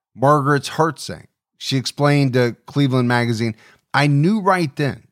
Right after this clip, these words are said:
it was something terrible. That bike, I was sick, I was shaking. I knew something terrible had happened to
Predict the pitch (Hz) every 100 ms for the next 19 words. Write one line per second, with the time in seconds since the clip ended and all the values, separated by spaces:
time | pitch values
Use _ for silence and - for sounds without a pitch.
0 | - 117 120 127 - 127 120 - 120 117
1 | 110 _ - 180 143 - _ _ _ _
2 | 127 135 113 101 131 - - _ _ _
3 | - 117 123 117 - - 156 127 - -
4 | 107 107 - - 151 139 - 80 - _
5 | _ 101 127 160 185 - 170 151 139 123
6 | 143 131 131 127 127 127 123 110 101 107
7 | 117 110 - 113 113